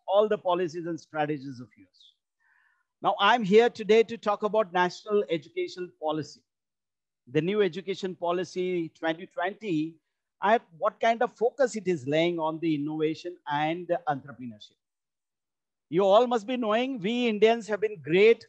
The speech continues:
entrepreneurs, uh, pre-British era. सोने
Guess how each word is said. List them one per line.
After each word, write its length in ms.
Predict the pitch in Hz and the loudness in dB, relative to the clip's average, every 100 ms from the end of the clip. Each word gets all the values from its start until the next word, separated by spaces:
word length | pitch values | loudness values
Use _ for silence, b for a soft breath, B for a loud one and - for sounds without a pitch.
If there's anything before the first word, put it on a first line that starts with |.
| - | -6
entrepreneurs, 1120 | 165 165 180 175 175 185 190 208 214 - - _ _ _ _ _ _ _ _ _ | -6 -4 -8 -4 -6 -4 -2 -4 -6 -18 -20 _ _ _ _ _ _ _ _ _
uh, 160 | 131 160 | 0 0
pre-British 1300 | 151 - 196 214 208 _ _ 147 113 175 202 196 - | 0 -4 -2 -2 -6 _ _ -14 -2 -2 -2 -8 -2
era. 420 | 180 180 165 107 - _ _ _ _ _ _ _ _ _ _ _ - | 2 6 4 2 -8 _ _ _ _ _ _ _ _ _ _ _ -16
सोने 340 | - 175 220 | -4 -2 -2